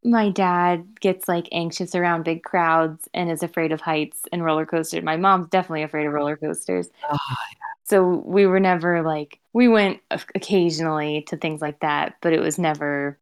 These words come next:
Speaker 1: a big, exciting thing for my parents at all, so.
Speaker 2: Your dad was just, like, a-, annoyed that he'd have to be hot and sweaty all day and, like, have to be around people. <laughs>
Speaker 1: Right, and it was very clear that it was like, "This is a trip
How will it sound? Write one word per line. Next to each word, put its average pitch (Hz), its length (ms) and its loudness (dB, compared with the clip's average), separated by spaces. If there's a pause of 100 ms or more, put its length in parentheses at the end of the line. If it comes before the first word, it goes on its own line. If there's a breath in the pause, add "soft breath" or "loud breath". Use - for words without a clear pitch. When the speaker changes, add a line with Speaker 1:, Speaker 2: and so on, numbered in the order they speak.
Speaker 1:
a 175 80 0
big, 160 400 0 (140)
exciting 190 520 2
thing 190 200 -2
for 185 120 -2
my 160 200 -2
parents 156 500 -4
at 165 100 -2
all, 147 480 -4
so. 156 460 0
Speaker 2:
Your 113 100 -4
dad 104 220 -6
was 104 100 -4
just, - 180 -6
like, 110 220 0
a-, 117 200 0
annoyed 107 480 0
that 107 100 0
he'd 104 160 -2
have 101 160 -4
to - 80 -10
be 101 140 -2
hot 95 320 -2
and 95 120 -6
sweaty 95 520 -2
all 92 180 0
day 90 340 -4
and, 90 140 -8
like, 85 180 -8
have 90 220 -10
to 90 80 -10
be 92 180 -4
around 87 240 -10 (100)
people. 92 440 -4
<laughs> - 60 -14 (160)
Speaker 1:
Right, 226 380 4
and - 100 0
it 202 40 4
was 196 140 2
very 196 220 4
clear 190 360 2
that 185 140 2
it 165 60 2
was 170 180 -2
like, 170 320 0
"This 175 280 -2
is 220 160 -2
a 262 60 -2
trip 233 300 -4